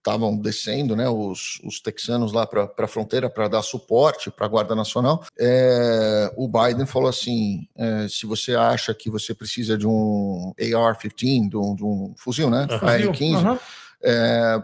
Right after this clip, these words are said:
Speaker 1: pra brigar com o governo americano, não, você precisa de um F sixteen, ou seja, de um, de um avião caça, né, do F dezesseis."
Speaker 2: <laughs>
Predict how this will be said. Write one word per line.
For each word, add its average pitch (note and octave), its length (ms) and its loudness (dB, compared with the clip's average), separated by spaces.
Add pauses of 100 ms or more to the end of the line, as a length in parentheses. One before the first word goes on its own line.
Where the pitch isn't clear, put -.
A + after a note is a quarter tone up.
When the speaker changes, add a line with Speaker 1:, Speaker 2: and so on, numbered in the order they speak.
Speaker 1:
pra A2+ 340 4
brigar A#2 560 2
com A#2 240 -2
o A2+ 60 -2
governo A2+ 300 0
americano, F3 460 2
não, C3 240 2
você G#2+ 220 -6
precisa A#2+ 400 -6
de A#2 100 -6
um A#2 140 0
F E3 220 0
sixteen, A2 640 -4
ou - 60 -20
seja, F#2+ 280 -6
de F#2+ 80 -4
um, G2 220 -2
de G2 80 -8
um G#2+ 80 0
avião A2 280 0
caça, G2 380 0
né, G#2 160 -2
do G2+ 180 0
F G2+ 160 -2
dezesseis." G#2 680 -2
Speaker 2:
<laughs> C3 140 -6